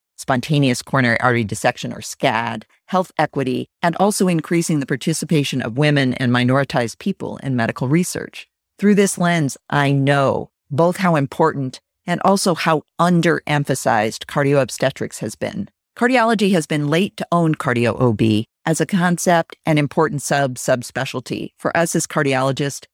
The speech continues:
and for the women under our care. This series aims to change that.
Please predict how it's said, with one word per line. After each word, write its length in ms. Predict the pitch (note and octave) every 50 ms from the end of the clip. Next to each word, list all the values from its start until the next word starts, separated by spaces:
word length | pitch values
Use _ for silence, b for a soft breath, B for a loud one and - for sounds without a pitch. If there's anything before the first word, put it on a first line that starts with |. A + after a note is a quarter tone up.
| _ _ _ _ _
and 220 | G3 G3 F#3+ F#3
for 100 | - F3
the 100 | D#3 D#3+
women 280 | C#3 D3 D3 C#3 C3 -
under 240 | - C3+ B2+ C3 -
our 160 | - B2+ B2+
care. 440 | - - - G#2+ G#2+ G#2 A#2+ B2 _ _ _ _ _ _ -
This 240 | C3 C#3 C#3+ C3+
series 480 | - - - E3+ E3+ F3 F3+ F#3 E3+ - -
aims 320 | - C3+ C3 B2+ B2+ - -
to 140 | - D3+
change 340 | - - C3+ A#2 A#2+ - -
that. 320 | - - - - - -